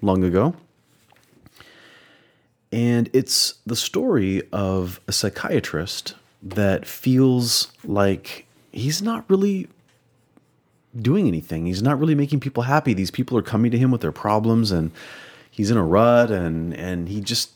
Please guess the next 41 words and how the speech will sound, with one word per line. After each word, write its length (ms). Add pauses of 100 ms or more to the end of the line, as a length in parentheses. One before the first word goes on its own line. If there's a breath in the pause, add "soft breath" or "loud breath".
isn't 220
satisfied. 800
And 280
he 300
decides 840 (460 soft breath)
that 120
he 340
is 140
going 340
to 100
go 500
on 500
a 80
journey. 380
He's 180
gonna 220
travel. 500 (500 soft breath)
He's 140
gonna 180
search 720 (240 soft breath)
for 180
what 220
makes 240
people 300
happy. 380 (1000 loud breath)
And 300
what 100
I 60
love 300
about 220
the 60
film 480 (140)
is 280 (1120 soft breath)
he 160
has 200
this 140
little 160
notebook, 760
and 120
every 180
time 600